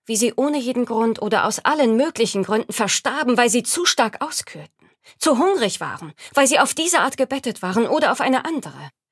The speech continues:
Ich lauschte wie ein Wolf mit gespitzten Ohren, ob Gefahr drohte. Ich erneuerte noch einmal jene Sinnestäuschungen, die aus meiner Insel einen unwirtlichen Ort machten. Dennoch hatte ich Angst.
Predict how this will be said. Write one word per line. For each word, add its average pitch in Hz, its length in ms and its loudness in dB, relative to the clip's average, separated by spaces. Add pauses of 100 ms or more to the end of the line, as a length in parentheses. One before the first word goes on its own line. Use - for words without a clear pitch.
(680)
Ich - 140 -6
lauschte 240 380 0
wie 220 120 0
ein 202 160 0
Wolf 254 260 -2
mit 202 160 -6
gespitzten - 480 -6
Ohren, 226 400 -2
ob 247 160 -2
Gefahr 226 380 -4
drohte. - 340 -20 (960)
Ich 233 200 -4
erneuerte 220 460 0
noch 180 160 -6
einmal 175 280 -2
jene 185 280 0
Sinnestäuschungen, 165 840 -2
die 156 120 -14
aus - 140 -8
meiner 185 260 -2
Insel 220 380 -4
einen 202 300 -2
unwirtlichen 214 680 -2
Ort 175 300 -6
machten. - 400 -20 (960)
Dennoch 165 320 -4
hatte 185 200 -8
ich - 200 -12
Angst. - 460 -10